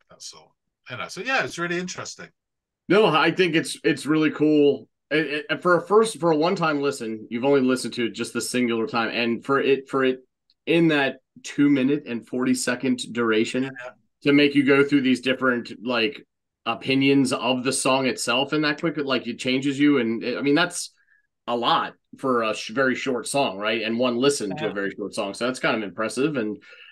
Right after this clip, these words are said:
Speaker 2: um, yeah, it is an interesting little song, which is why I, I picked it. Um,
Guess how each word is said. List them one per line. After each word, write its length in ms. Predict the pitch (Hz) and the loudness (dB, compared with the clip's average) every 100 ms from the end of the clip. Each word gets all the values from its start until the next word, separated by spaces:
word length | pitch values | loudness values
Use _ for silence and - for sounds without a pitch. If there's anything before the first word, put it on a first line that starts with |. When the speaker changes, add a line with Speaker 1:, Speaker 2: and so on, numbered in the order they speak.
| _ | _
Speaker 2:
um, 480 | 131 135 135 135 - 151 | 2 4 2 0 -2 2
yeah, 240 | 165 147 | 4 4
it 240 | 120 160 | 2 4
is 640 | 160 185 175 143 113 - - - | 6 4 2 -4 -6 -12 -10 -4
an 160 | 135 | 0
interesting 920 | 131 147 147 135 120 - 113 104 95 - _ _ _ - | 2 0 0 -2 -2 -2 -2 -2 -6 -12 _ _ _ -8
little 240 | 117 101 | -6 -6
song, 500 | - 113 104 98 90 _ _ _ | -4 -2 -2 -4 -8 _ _ _
which 220 | 113 131 | -2 0
is 120 | 131 120 | 0 2
why 360 | 135 135 123 | 2 4 2
I, 140 | 107 117 | 0 -2
I 20 | |
picked 320 | - 131 - | -2 -6 -2
it. 160 | 110 98 | -4 -4
Um, 500 | 117 113 113 110 98 | 0 0 0 -2 -6